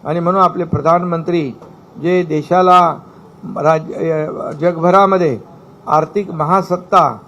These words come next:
ताकद बनवण्याचं जे काही स्वप्न आहे त्यांचं, त्याला आपण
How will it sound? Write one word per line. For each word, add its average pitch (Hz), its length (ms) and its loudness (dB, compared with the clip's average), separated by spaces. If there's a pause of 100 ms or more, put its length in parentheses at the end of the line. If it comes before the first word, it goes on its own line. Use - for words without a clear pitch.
(360)
ताकद 165 580 0
बनवण्याचं 180 640 -4
जे 175 140 -4
काही 175 200 -4
स्वप्न 180 320 -6
आहे 165 220 -2
त्यांचं, 135 400 -8 (440)
त्याला 165 200 4
आपण 180 500 4